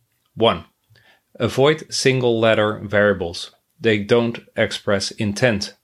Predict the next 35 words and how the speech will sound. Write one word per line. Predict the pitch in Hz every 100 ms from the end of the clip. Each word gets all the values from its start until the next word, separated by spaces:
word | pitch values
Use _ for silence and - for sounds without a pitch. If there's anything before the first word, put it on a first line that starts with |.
| _ _ _ _
Besides, | - 98 143 127 107 - -
they | - 104
clash | - 113 110
with | - 98
debugger | 107 98 92 92 -
commands. | - 110 107 90 - - _ - - -
An | 117
exception | 117 - 143 - 107 101 104
would | 110 98
be | 104 98 104
loop | 113 110 117 -
counters, | 101 95 92 98 - -
as | - 101 -
produced | 110 101 98 -
with | 95 - -
enumerate, | 101 120 131 131 - - _ _
for | -
example. | 95 104 92 95 92 _ _ _ -
For | - 110
those, | - 151 - - _ - 107
I | 160
tend | 151 139
to | 135
use | 113 110 107 - - _ -
I, | 107 95 82 - _ _ _ _ _ -
not | 104 98
a |
P | 95 110
D | 98
B | 98 107 95 - -
command, | 98 87 85
by | 85
the | 85
way. | 87 87 _ - - - - - - _ -
Although, | 131 123 110 110 147